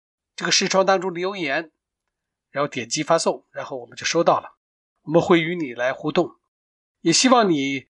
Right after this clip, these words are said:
将这一讲或者将我们活在耶稣里福音事工的其他的一些讲座来与更多的主内弟兄姐妹、查经班团契，还有播道友来分享，带领更多人来追求耶稣真理，使他们能被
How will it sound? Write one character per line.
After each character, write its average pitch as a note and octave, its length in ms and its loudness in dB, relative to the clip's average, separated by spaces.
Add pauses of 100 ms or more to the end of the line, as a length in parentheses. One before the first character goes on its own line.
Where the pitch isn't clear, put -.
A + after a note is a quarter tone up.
(120)
将 G3 380 4 (260)
这 G3+ 140 2
一 E3 80 -2
讲 - 240 -6 (100)
或 - 220 -2
者 C3+ 140 -4
将 D#3 300 2
我 B2 100 -8
们 B2+ 120 -2
活 D3+ 140 -4
在 D3+ 120 0
耶 D#3+ 140 -2
稣 F3 160 -4
里 C#3+ 140 -6
福 - 100 -14
音 D#3+ 60 -4
事 - 200 -2
工 E3+ 140 -8
的 D3 120 -8
其 - 200 -4
他 G#3 200 4
的 E3 180 0 (320)
一 D#3 80 -10
些 F3 160 2
讲 D3+ 380 -2
座 - 340 0 (640)
来 C#3+ 120 -6
与 D3+ 80 -10
更 F3 200 -2
多 F3 100 -8
的 E3+ 140 2
主 C3+ 140 -8
内 C#3+ 120 -6
弟 D3+ 100 -10
兄 F#3 120 -6
姐 A#2 260 -8
妹、 C#3 360 -6 (440)
查 C#3+ 160 -4
经 D#3+ 220 -4
班 F3 240 2
团 D3+ 300 -8
契， - 420 -4 (460)
还 - 200 -4
有 C#3+ 360 -2 (180)
播 F3+ 100 2
道 F3 160 6
友 B2 120 -2
来 C3+ 100 2
分 G#3+ 160 0
享， - 240 -4
带 F3 100 0
领 F3 80 -2
更 C4 200 0
多 C4 120 2
人 A3+ 120 2
来 F#3+ 100 2
追 - 180 -6
求 - 140 -6
耶 E3 160 -4
稣 - 180 -8
真 D3+ 200 -6
理， - 120 -20 (320)
使 - 160 -8
他 G3+ 140 4
们 F#3+ 180 0
能 F#3 140 2
被 F#3+ 240 0